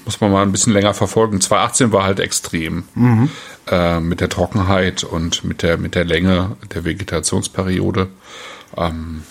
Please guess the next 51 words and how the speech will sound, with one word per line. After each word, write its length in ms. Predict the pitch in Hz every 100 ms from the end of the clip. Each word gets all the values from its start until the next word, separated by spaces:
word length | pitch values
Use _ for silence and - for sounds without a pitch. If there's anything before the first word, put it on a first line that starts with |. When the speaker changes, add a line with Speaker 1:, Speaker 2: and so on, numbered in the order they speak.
| -
Speaker 1:
ich 120 | 92
meine, 120 | 92
es 80 | 85
sind 200 | 92 87
sch-, 340 | - 90 - -
sind 240 | 95 131 131
schon, 360 | 101 98 78
äh, 360 | 80 - - 85
viele 240 | - 113
gute 220 | 104 98 92
Weine 200 | 92 113
entstanden, 500 | 98 - 90 90 92
aber 240 | 85 90
bei 100 | 90
den 100 | 87
meisten 340 | 85 98 - 95
Weinen 180 | 90 92
hatte 100 | 95
ich 80 |
so 100 | -
das 200 | 80 78
Gefühl, 240 | - - 95
das 160 | 87
hatte 100 | 90
ich 140 | 87 -
irgendwie 260 | 113 110
auch 120 | - -
schon 160 | 104
mal 120 | 87
besser 300 | 87 - -
im 140 | 62 90
Glas. 480 | 90 - 87 - -
Speaker 2:
Mhm. 360 | 131 127 117 147 - _
Speaker 1:
Ne? 220 | 95 92 95 - -
Ähm, 720 | 98 95 95 95 95 95 92 - - - -
also 120 | 107
ich 60 | -
fand 180 | 156 151
von 140 | 143
der 80 | 110
Mosel, 380 | 107 143 151 143
fand 280 | - 117 107
ich, 260 | 98 -
ähm, 480 | - 104 101 101 101
beeindruckend, 920 | 104 80 107 117 101 104 92 - - - _
also 180 | - 90
wirklich 260 | 95 - -
toll, 540 | 98 113 147 160 -
äh, 40 | 101
von 220 | - 98
Otegrafen. 800 | 92 147 143 127 131 170 180 -